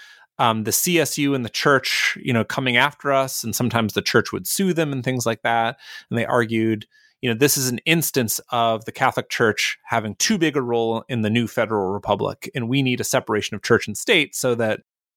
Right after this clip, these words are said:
religious people like ourselves can practice our faith the way we want to practice it, right? And they began using liberal democratic arguments essentially to,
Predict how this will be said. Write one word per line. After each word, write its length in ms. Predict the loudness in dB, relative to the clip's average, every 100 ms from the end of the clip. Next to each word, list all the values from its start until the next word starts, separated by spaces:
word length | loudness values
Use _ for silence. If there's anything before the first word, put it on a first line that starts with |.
| _ -12
religious 480 | -4 0 0 0
people 240 | -2 -2 0
like 160 | 0
ourselves 340 | -2 0 0 0
can 140 | -6
practice 420 | -2 0 0 -2
our 80 | -2
faith 280 | 2 2 2
the 80 | 0
way 120 | 2
we 140 | 2
want 160 | 0 0
to 60 | -2
practice 500 | -2 -2 -2 -4 -4
it, 280 | -6 -12 -14 -20 -20 _
right? 400 | -6 -2 0 -2 -6 -6
And 180 | -2 2
they 100 | 2
began 360 | 0 -2 0 2
using 340 | 0 0 0
liberal 240 | 0 0
democratic 540 | 0 -2 -2 -2 0 0
arguments 400 | 0 0 -4 -4
essentially 440 | 0 0 2 0 0
to, 420 | 0 2 2